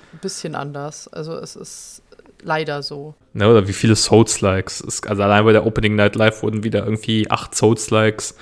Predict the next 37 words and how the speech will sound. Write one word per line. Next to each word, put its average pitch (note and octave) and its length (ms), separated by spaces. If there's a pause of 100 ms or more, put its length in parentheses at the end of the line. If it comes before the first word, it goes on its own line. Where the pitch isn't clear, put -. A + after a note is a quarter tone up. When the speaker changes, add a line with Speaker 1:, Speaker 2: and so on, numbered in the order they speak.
(540)
Speaker 2:
angekündigt, G#2+ 880
gefühlt A2 500
aus - 760 (420)
verschiedensten G#2+ 540
Ländern A2 320
und G#2+ 120
so. G#2+ 340
Und G#2 340
das - 140
ist C3 120
natürlich A#2 300
alles A2+ 220 (100)
cool, D#3 220
aber B2 160
man A#2 180
merkt A#2 280
ja A2+ 100
immer A#2 220
ganz A#2 320
klar A#2 160
die A2+ 80
Vorgaben. G2+ 520
Und G#2 160
da A2+ 80
habe E3+ 140
ich - 40
das D3+ 160
Gefühl, - 240
bei - 100
Pragmata, D#3 680 (480)
das B2 160
ist - 140
mal C3 160
wirklich C3+ 260
was - 140
komplett A#2+ 280
Eigenständiges. G#2+ 760